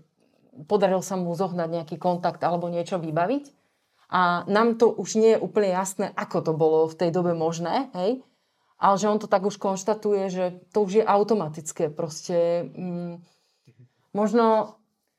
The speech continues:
možno by sme sa nemuseli práve na tú dobu pozerať nevyhnutne tak, že, mm, eh,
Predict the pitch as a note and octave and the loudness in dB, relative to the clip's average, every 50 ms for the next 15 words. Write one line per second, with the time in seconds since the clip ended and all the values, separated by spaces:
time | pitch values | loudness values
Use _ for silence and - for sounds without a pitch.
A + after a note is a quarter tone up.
0 | _ _ _ _ _ _ _ _ _ _ _ _ _ _ G#3 A3 A3+ B3+ B3 A#3+ | _ _ _ _ _ _ _ _ _ _ _ _ _ _ 2 4 4 4 4 4
1 | A3+ B3+ C4 C4 C4+ B3+ A3 G#3+ A#3+ C4 C4 - - G3+ F#3+ F#3+ F#3+ - F#3 F3 | 4 2 2 4 4 2 4 4 2 2 2 2 2 2 2 0 0 2 4 4
2 | F3 F3 F3+ F#3+ F#3+ F#3 E3+ - - - - E3+ F#3+ F#3+ F#3+ F#3+ G3+ E3+ F#3 E3+ | 4 4 4 2 2 2 0 -2 -6 -8 -4 -2 0 0 0 -2 -2 0 0 0
3 | D#3+ F3 G3+ G#3+ G#3+ G#3+ G#3+ G#3 G3 F3+ E3+ F#3+ F#3+ G3 G3 G3 F#3+ F#3+ F#3 F#3+ | 0 2 2 2 2 2 0 0 -4 -4 0 2 2 4 4 4 4 2 0 -2
4 | - - G3+ F#3 F#3 F#3 F#3 G#3 G#3 F#3 G3 G3+ F#3+ G3 - G3+ F3+ F#3 - F3 | -8 -8 -6 -2 -2 0 0 0 0 0 -4 -6 -6 -6 -4 -4 -4 0 2 2
5 | E3+ F#3 F#3 F#3+ G3 F#3 E3 F#3+ G3 F#3+ F#3 F#3 F3+ F3 F3+ - E3+ F3+ F3+ F3+ | 4 2 2 -2 -8 -6 -2 0 2 2 2 0 -2 -6 -8 -10 -8 -8 -8 -6
6 | F3+ F3+ F3+ F3+ F3+ F3+ F3+ F3+ F3 F3 - D#3 E3+ F3 F3 F3 F3 E3+ E3+ | -8 -8 -8 -8 -6 -8 -8 -8 -10 -10 -10 -10 -8 -8 -6 -6 -6 -8 -8